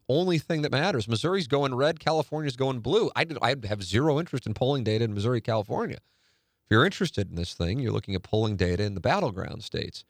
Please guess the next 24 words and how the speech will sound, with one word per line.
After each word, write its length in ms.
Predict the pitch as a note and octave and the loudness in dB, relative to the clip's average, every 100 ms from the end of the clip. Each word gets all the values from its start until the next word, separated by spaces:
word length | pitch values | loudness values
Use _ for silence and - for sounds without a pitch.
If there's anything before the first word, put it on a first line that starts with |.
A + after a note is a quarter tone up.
| - | 2
And 200 | A2 G#2 | 2 4
that 180 | A2 | 2
is 140 | G#2+ G2 | 2 0
where 140 | F#2 | -4
Biden 560 | E2 F2 F2 F2 F2 - | -2 -2 -2 -4 -8 -4
is 140 | E2+ | -2
also 360 | F2+ F2+ - F2 | 0 0 0 0
opened 300 | F2 F#2 F2 | 0 -2 -2
up 160 | F2+ | -2
leads 240 | F2+ F2 - | 0 -2 -2
that 160 | F2 - _ _ _ | -4 -4 _ _ _
he 120 | F#2+ F#2+ | -4 -2
previously 800 | - G2 F#2+ F#2 - G2+ F#2+ - | 0 0 2 -2 -4 -4 -4 -2
either 260 | F#2 F2+ | 0 0
was 160 | F2 - | -4 -6
trailing 520 | - G2 F2+ F2+ F2 | 0 2 2 0 -4
or 300 | E2+ F2 F2 | -2 0 0
it 80 | D#2 | 0
was 340 | E2+ D#2 - - | -2 -4 -12 -4
within 280 | F#2 F2+ F2+ | -2 -2 -4
the 40 | |
margin 400 | E2+ E2+ E2+ E2 | -2 0 0 -2
of 80 | E2+ | 4
error. 280 | B2 F#2+ | 4 4